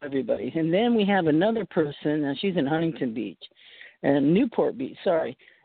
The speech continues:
And, uh, she has a gorgeous office down there, and, and, uh, her name is Kim Trotman, K I M T R O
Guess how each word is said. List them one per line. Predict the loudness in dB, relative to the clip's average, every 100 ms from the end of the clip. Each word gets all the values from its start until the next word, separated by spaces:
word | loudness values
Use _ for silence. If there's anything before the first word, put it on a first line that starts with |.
| -4
And, | 2 4 4 2 2
uh, | 2 4 4 2 2 -2
she | 0 0
has | 0
a |
gorgeous | -4 0 2 2 -2 0
office | 2 2 0 -4 -6 0
down | 2 2
there, | 0 0
and, | 0 -2 -4 -2
and, | 0 2 0
uh, | 0
her | 2
name | 2
is | -2
Kim | 0 2 2 -2 -12 0
Trotman, | 0 0 -4 -8 -8 -12 -20 -20 _ _
K | -2 2 2 2
I | 0 0
M | 0 -4 -4 -8 -12 -20 -20 -16 -8
T | -2 -2 -2 0
R | 2 2 0
O | -2